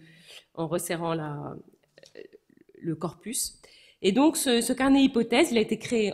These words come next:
en deux mille dix-neuf. C'est une plateforme de vulgarisation scientifique dédiée à l'histoire et la cultu-, et la culture de la pan-, péninsule ibérique et de ses couronnes. Et elle va nous parler aujourd'hui, euh,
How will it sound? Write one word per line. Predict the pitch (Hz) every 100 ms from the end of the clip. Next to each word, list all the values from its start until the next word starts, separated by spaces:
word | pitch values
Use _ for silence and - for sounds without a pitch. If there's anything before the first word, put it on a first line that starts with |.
| -
en | 302
deux | 254
mille | 240 185
dix-neuf. | 190 196 233 320
C'est | 226 226
une | 208
plateforme | 226 226 226
de | 190
vulgarisation | - 240 262 240 214 208 220
scientifique | - 254 254 202 - 320 208
dédiée | 233 202 220 226 349 -
à | 220
l'histoire | 233 226 - 240 302 -
et | 233
la | 226
cultu-, | 226 202 - 214 -
et | 208
la | 226
culture | 226 202 - 262 302
de | 202
la | 165
pan-, | - 233 214
péninsule | - 247 233 233 220
ibérique | 226 175 156 202 - _ _ _ _
et | 240
de | 233
ses | 247 -
couronnes. | - _ _ 151 _ _ _ _ _ _ -
Et | 226
elle | 233
va | 247
nous | 254
parler | 262 247 247
aujourd'hui, | 240 220 226 180 247 294 330 -
euh, | 175 170 160